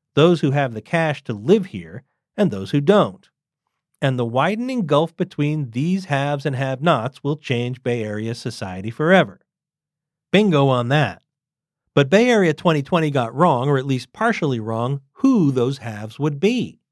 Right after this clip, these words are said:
"The city once celebrated as a cutting-edge bohemian oasis," one story predicts,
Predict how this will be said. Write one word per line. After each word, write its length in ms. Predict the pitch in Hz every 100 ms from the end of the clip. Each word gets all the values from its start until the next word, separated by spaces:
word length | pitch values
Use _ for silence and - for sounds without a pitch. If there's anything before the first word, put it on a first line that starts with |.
| _ _ _ _ _ _ _ _ _
"The 80 | 117
city 280 | - 202 202
once 240 | 208 196
celebrated 580 | - 214 202 202 214 202
as 100 | 185
a 80 | 202
cutting-edge 720 | - 208 214 180 202 196 160
bohemian 680 | 202 147 202 208 202 196
oasis," 720 | 196 196 202 208 - 87 -
one 180 | 101 98
story 320 | 92 113 107
predicts, 520 | 110 117 143 156 -